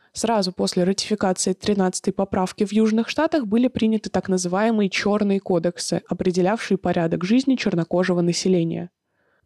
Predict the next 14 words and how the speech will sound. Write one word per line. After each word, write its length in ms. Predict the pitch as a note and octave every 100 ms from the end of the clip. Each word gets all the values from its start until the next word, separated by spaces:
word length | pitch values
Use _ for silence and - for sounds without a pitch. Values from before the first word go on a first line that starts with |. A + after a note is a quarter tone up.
| _
Под 180 | A3 A3
страхом 520 | - G#3+ G3+ F#3+ F3
пожизненного 640 | F#3 F#3+ G#3+ G3 F3 F3 F3
заключения 640 | G3 - G3 C#4 D#4 D#4
бывшим 460 | G3 A#3 A#3 G3+ F#3+
рабам 340 | F3+ A3 C4+
запрещалось 640 | A3+ G#3+ G3 - G#3 A#3
вступать 460 | G#3+ - F3 F3+ F3
в 80 | E3+
браки 340 | F3+ F#3 -
с 120 | E3+
белыми, 360 | E3 E3 E3+ G#3
носить 380 | A#3+ C4+ B3+ -
оружие, 540 | - F3 E3 - A3+